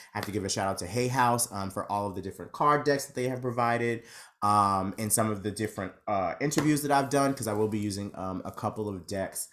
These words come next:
um, that I did receive through Hay House. If you're not subscribed to my YouTube channel, you can YouTube Gary DeAndre and find me on there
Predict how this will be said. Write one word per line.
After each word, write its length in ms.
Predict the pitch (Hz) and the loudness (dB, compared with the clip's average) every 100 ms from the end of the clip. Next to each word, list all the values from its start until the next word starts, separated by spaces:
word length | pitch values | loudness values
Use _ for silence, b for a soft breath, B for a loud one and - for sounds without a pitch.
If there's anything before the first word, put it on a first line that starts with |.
| B B B - | B B B 0
um, 220 | 98 95 | 2 2
that 160 | 98 - | 0 0
I 120 | 98 | -2
did 260 | 87 95 92 | 0 -2 0
receive 420 | 95 - 98 90 | 2 2 2 -2
through 200 | 104 95 | -2 -2
Hay 220 | 92 104 | -2 0
House. 340 | 107 104 - - | 2 2 0 -6
If 100 | 107 | -6
you're 80 | |
not 200 | 101 110 | -2 -2
subscribed 360 | 113 - 101 92 | -2 -2 -2 -2
to 80 | - | -4
my 140 | 87 | -6
YouTube 560 | 98 127 135 - 139 127 | 2 4 6 6 4 2
channel, 500 | - 139 135 135 135 B B | 2 4 4 2 0 B B
you 100 | 98 | -10
can 160 | 92 95 | -6 0
YouTube 420 | 110 117 135 120 | 2 4 2 2
Gary 280 | 113 107 95 | 2 2 2
DeAndre 600 | 90 113 127 123 123 120 | 0 4 4 6 4 2
and 140 | 98 95 | -2 -2
find 240 | 101 101 | 0 0
me 100 | 101 | -2
on 300 | 92 90 98 | -4 -4 4
there 560 | 214 226 214 208 - | 8 12 12 12 6